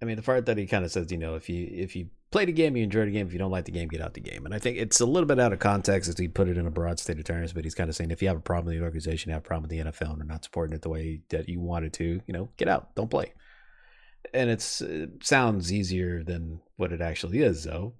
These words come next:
I mean, the whole point, like, you, you're an athlete and you have this platform that you can post on. What's the best way you can actually do aside from, you know, being able to play football and whatnot? What else can you use on the platform that you're given to make a difference? And what the best way to be able to, like, you know, take a knee or,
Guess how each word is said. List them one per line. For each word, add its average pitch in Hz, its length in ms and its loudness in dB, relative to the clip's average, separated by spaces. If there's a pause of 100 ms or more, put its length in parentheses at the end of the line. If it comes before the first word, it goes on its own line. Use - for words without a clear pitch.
(120)
I - 100 -12
mean, - 180 -10
the 139 80 2
whole 160 120 8
point, 120 320 2
like, 98 200 -2
you, 95 80 -2
you're 107 200 2
an 104 60 0
athlete 104 380 2
and 101 60 -4
you 95 80 0
have 92 100 0
this 87 120 -4
platform 92 460 -2
that 87 140 -2
you 80 60 -4
can 78 100 -8
post 87 260 -2
on. 85 200 -2
What's 87 200 -4
the - 80 -10
best 80 240 -4
way 82 140 -4
you 80 100 -6
can 80 100 -6
actually 80 280 -8
do 80 160 -8
aside 82 260 -6
from, 80 300 -12
you 87 80 -6
know, 82 240 -8
being 85 160 -4
able 82 100 -6
to 80 60 -10
play 87 180 -8
football 82 360 -4
and 78 100 -10
whatnot? 85 340 -4
What 87 160 -4
else 85 140 -4
can 82 160 -6
you 80 80 -6
use 85 320 -6
on 80 80 -8
the 78 80 -8
platform 82 400 -10
that 80 180 -10
you're 78 80 -12
given 71 300 -12
to 78 240 -8 (340)
make 123 160 8
a 92 40 4
difference? - 420 -8 (160)
And 80 280 -6
what 82 120 -4
the 82 80 -8
best 82 200 -8
way 80 200 -4
to 78 100 -12
be 78 80 -6
able 80 240 -10
to, - 140 -6
like, 82 260 -14 (720)
you 85 100 -6
know, 78 160 -6
take - 200 -4
a - 20 -6
knee 76 300 -6
or, 73 260 -8